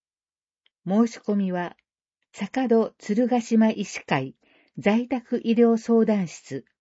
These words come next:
電話、零四九、二八八、一二八八へ電話。有料運転者を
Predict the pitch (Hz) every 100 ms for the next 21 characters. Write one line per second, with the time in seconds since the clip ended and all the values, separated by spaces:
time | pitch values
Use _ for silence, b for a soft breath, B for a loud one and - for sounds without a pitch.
0 | _ _ _ _ _ _ _ _ _ -
1 | 175 208 190 185 - _ _ _ _ _
2 | - 202 254 254 262 220 151 - 226 156
3 | 147 _ _ _ _ 180 220 247 240 233
4 | 226 151 - - - 156 _ _ _ _
5 | _ _ - - 269 254 254 220 135 -
6 | 156 - 208 208 - - - _ _ _
7 | 220 226 226 _ - 160 165 160 151 143
8 | _ _ _ _ _ _ _ _ _ _
9 | _ _ _ _ _ _ _ _ _ _
10 | _ _ _ _ _ _ _ _ _ -
11 | 254 285 294 285 285 285 - 277 240 -
12 | -